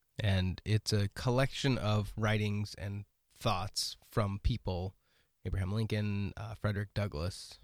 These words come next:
and one or, one other guy maybe. And the guy that compiled all this and wrote the book, um, he said, essentially,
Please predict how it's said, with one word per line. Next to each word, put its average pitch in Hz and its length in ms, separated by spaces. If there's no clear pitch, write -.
and 98 460
one 101 180
or, 101 200
one 117 180
other 101 160
guy 90 240
maybe. 87 320
And 110 340
the 120 200
guy 143 240
that 117 140
compiled 165 520
all 113 140
this 107 260
and 117 120
wrote 120 220
the 104 60
book, 127 440
um, 107 380
he 139 120
said, 123 400
essentially, 131 760